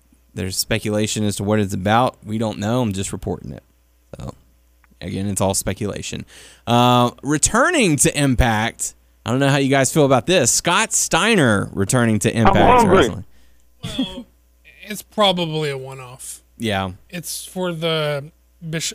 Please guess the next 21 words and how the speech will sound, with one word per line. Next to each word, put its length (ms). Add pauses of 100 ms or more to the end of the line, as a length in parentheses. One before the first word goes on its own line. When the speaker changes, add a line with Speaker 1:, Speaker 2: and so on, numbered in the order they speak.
Speaker 3:
uh, 60
it's 160
for 180
the 200
Bish-, 220
<laughs> 40
I 40
almost 220
said 140
Bischoff. 260
Speaker 1:
<laughs> 320 (140)
Speaker 3:
It's 140
for 140
the 140
Borash 760
and, 360
um, 460 (100)
Josh 300
Matthews 420
thing. 120 (320)
Speaker 1:
Yeah. 280